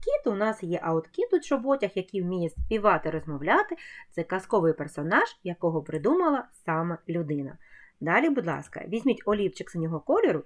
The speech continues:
і розфарбуйте серед чотирьох малюнків кружечки біля тих, які не є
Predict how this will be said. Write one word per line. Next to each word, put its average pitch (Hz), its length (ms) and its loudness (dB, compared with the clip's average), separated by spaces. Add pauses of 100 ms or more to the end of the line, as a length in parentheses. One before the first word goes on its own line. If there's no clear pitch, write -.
і 254 140 4
розфарбуйте 175 880 -2 (840)
серед 185 360 -2
чотирьох 202 420 2
малюнків 170 560 -2 (400)
кружечки 170 560 0
біля 147 240 -2
тих, 269 280 4 (200)
які 196 460 -2
не 185 360 -2
є 220 440 4